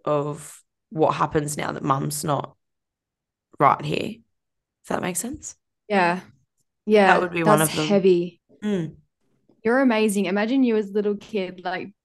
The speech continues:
Speaker 2: dialing in, like, such high pressure, high stress.
Speaker 1: Yeah.
Speaker 2: That's
Speaker 1: Thank-,
Speaker 2: amazing.
Speaker 1: thankfully, I figured out how to get, like, onto my grandpa, 'cause he, like, obviously called the ambulance
Speaker 2: Like,
Speaker 1: and, like,
Speaker 2: yeah.
Speaker 1: made sense of what <laughs> the fuck I'd said.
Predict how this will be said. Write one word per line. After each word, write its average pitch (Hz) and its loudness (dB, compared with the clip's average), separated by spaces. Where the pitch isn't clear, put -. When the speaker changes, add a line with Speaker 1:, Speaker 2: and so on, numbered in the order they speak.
Speaker 2:
dialing 180 0
in, 214 2
like, 208 2
such - 0
high 196 0
pressure, 185 -4
high 180 0
stress. - -6
Speaker 1:
Yeah. 151 6
Speaker 2:
That's 208 0
Speaker 1:
Thank-, 226 6
Speaker 2:
amazing. 170 -6
Speaker 1:
thankfully, 208 2
I 202 6
figured 185 0
out 160 -2
how 156 -6
to 156 -4
get, - -6
like, 151 -4
onto 156 -8
my 147 -2
grandpa, 131 0
'cause 143 -6
he, 151 2
like, 147 -2
obviously 165 0
called 147 -4
the 147 -2
ambulance 151 -2
Speaker 2:
Like, - -8
Speaker 1:
and, 147 -4
like, 180 2
Speaker 2:
yeah. 190 6
Speaker 1:
made 160 0
sense 147 2
of 151 -2
what 156 4
<laughs> - 2
the 202 -2
fuck - 4
I'd 196 6
said. - -2